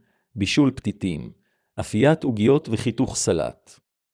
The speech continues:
מובן שחשוב לשמור על הילדים לאורך התהליך,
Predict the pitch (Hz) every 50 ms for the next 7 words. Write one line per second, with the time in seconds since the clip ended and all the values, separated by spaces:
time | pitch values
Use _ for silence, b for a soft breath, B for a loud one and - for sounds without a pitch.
0 | _ _ _ _ _ _ _ _ _ _ _ _ - 104 101 98 135 175 190 180
1 | 165 - 101 - - 95 - 139 127 113 110 98 - - 123 120 123 123 117 101
2 | 101 98 101 104 98 95 95 123 135 135 123 110 107 113 113 120 117 - 110 -
3 | - 98 92 92 95 92 95 92 - -